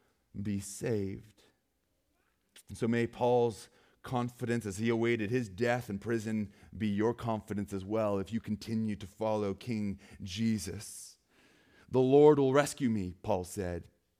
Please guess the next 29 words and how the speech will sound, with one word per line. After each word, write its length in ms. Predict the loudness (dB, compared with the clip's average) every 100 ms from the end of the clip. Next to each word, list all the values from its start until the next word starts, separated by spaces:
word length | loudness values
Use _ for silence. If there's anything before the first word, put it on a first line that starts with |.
| _ -20 -4
"from 160 | 2
every 280 | 4 6 4
evil 220 | 4 0
deed 420 | 2 0 0 -4 -14 _ _ -10
and 100 | -2
bring 200 | 2 2
me 120 | 2
safely 580 | 0 2 4 4 4 2
into 120 | 2
his 200 | 2 2
heavenly 320 | 2 -2 0 -2
kingdom. 600 | -2 -2 -2 -4 -4 -8 _ _ _ _ -12
To 100 | -8
him 400 | -6 -4 -2 -2
be 80 | -4
the 80 | -4
glory 340 | -2 0 -2
forever 720 | -4 -14 -14 -14 -14 -18 -18 _ -20 -16
and 140 | -16 -12
ever. 460 | -12 -12 -14 -16 -18 -20 -20 -10
Amen." 540 | -8 -6 -6 -6 -10 -14 -20 _ _ _ _ _ _ _ _ _ _
Let's 80 | -10
go 100 | -2
back 260 | 2 2 0
to 100 | -4
our 80 | -4
text, 400 | -4 -8 -6 -6
though, 120 | -4
now, 340 | -4 -4 -6